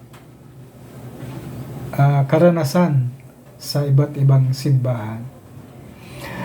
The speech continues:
Sa Santo Domingo Church, nag-, natagpuan, ah, nalaman namin na ito pala ay unang linggo ng Adbiento.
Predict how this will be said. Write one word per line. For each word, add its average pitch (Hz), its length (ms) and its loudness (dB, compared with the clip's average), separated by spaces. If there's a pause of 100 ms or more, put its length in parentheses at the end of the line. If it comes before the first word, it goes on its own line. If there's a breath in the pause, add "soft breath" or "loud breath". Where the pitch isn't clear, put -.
(200 loud breath)
Sa 214 80 6
Santo 302 400 4
Domingo 226 480 4
Church, 151 400 -2 (960)
nag-, 185 480 4 (1040)
natagpuan, 170 800 2
ah, 160 240 0
nalaman 170 1800 0
namin 139 560 2 (560 loud breath)
na 175 80 2
ito 175 240 2
pala 165 320 4
ay 165 160 0
unang 170 400 4
linggo 165 480 2
ng 139 480 -2
Adbiento. 139 880 2